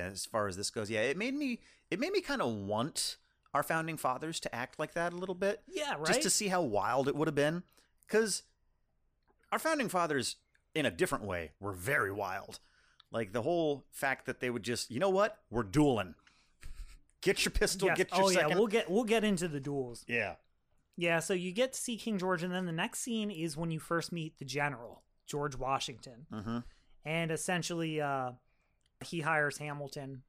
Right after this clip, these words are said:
Speaker 2: on to be, um, essentially his scribe. And Hamilton, his whole thing was, like, he grew up an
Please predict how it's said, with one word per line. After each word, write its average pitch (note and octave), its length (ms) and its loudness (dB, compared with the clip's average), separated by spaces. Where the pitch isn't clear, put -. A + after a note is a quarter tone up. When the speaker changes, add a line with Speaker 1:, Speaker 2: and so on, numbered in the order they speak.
Speaker 2:
on C3+ 340 0
to C#3+ 140 -8
be, C3 420 -10
um, D3 200 -4
essentially D4 440 0
his D#3 200 -2
scribe. - 520 -4
And F3 280 -2
Hamilton, G3+ 880 -2
his D4+ 300 0
whole C#4+ 240 2
thing A3+ 380 -2
was, D#3 220 -2
like, D3+ 260 0
he G3 200 -6
grew G3+ 300 6
up G3 160 4
an D3+ 140 -2